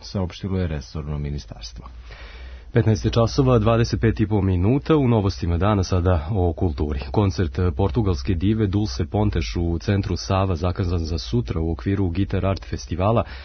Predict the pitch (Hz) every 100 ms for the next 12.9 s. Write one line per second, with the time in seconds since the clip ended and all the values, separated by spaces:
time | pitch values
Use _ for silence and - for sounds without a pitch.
0 | - - 139 135 127 113 110 104 87 101
1 | 95 104 - 101 104 98 - 95 92 90
2 | 92 71 - - - 107 104 110 98 113
3 | 113 101 107 95 101 98 107 - 98 -
4 | 95 90 95 - 101 123 - 107 - 101
5 | 92 110 117 98 - 104 104 87 - 90
6 | 80 90 95 107 - 78 90 98 113 107
7 | 101 90 90 104 120 90 85 85 98 98
8 | 101 98 85 98 - 107 85 71 78 85
9 | 85 87 78 71 - - - 110 - -
10 | 82 90 87 - - 101 92 - - -
11 | - - 113 113 - 113 95 85 87 95
12 | 82 87 101 90 80 80 78 - -